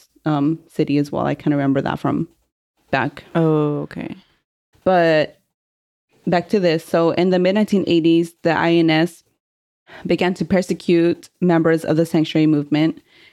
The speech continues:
Speaker 1: and this resulted in a series of high-profile trials in Texas and Arizona, which later became known as the sanctuary trials.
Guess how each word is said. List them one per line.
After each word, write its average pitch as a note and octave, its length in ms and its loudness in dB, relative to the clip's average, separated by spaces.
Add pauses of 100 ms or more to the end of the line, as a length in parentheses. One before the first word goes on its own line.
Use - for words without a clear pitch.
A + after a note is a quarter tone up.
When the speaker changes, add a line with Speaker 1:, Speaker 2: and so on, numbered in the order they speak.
(100)
Speaker 1:
and E3 160 0
this E3+ 220 0
resulted D#3+ 420 0
in D#3 120 2
a D3+ 60 0
series D#3 440 0
of D3 80 -4
high-profile D3 1160 -2
trials D3+ 640 -2
in D3+ 180 2
Texas D3 440 -2
and C#3+ 160 2
Arizona, C#3+ 560 -2 (460)
which - 200 -4
later E3 220 0
became D#3 320 0
known D3+ 320 2
as C#3+ 340 -2
the C3+ 160 -4
sanctuary - 640 -4
trials. - 680 -6